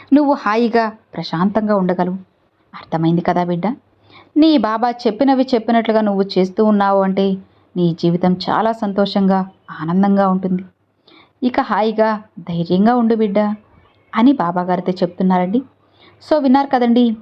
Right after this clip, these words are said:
ఈరోజు బాబాగారు పంపించిన ఈ మంచి సందేశం మీ అందరికి ఎంతో బాగా నచ్చింది అని అనుకుంటున్నాను.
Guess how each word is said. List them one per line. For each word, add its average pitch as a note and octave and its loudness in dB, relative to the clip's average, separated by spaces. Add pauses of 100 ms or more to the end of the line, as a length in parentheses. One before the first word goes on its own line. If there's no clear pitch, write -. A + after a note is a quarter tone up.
(760)
ఈరోజు C4 4
బాబాగారు G3+ -2
పంపించిన G3+ -2
ఈ F#3 4
మంచి F3 4
సందేశం C4+ 2
మీ F#3 4
అందరికి F#3 0
ఎంతో E3+ 0
బాగా G#3+ -2
నచ్చింది G3+ 0
అని G3 2
అనుకుంటున్నాను. G3 2